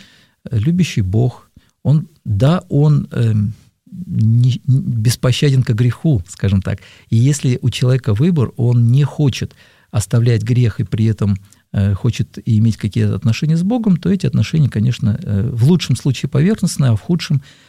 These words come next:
ну, как бы однобоки. Поэтому, м, рекомендую вот смирять свое сердце для того, чтобы, э, н-, Бог начал, э, ну, с нами общаться, говорить. И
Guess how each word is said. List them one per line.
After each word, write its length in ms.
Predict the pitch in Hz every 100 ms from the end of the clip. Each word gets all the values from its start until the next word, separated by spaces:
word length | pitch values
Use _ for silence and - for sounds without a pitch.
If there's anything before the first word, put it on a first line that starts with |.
| _ _
ну, 80 | -
как 140 | 143 104
бы 120 | 104
однобоки. 600 | 104 107 104 98 92 - - - - -
Поэтому, 640 | 143 139 135 127 113 107 - -
м, 540 | 80 58 - - - - -
рекомендую 1080 | 120 123 131 127 131 139 156 135 123 -
вот 200 | 113 113
смирять 420 | - 127 131 120
свое 200 | - 110
сердце 400 | 104 175 180 -
для 120 | 104 101
того, 240 | 110 127
чтобы, 400 | - 135 113 110 - - _ -
э, 100 | 110
н-, 200 | 110 - -
Бог 320 | 107 143 123
начал, 460 | 110 - 123 - -
э, 340 | - - - -
ну, 340 | 190 170 117
с 120 | -
нами 220 | 123 120 117
общаться, 480 | - - 135 -
говорить. 480 | 101 101 110 131 - - - - - - - _ _ _ -
И 600 | - 127 131 127 123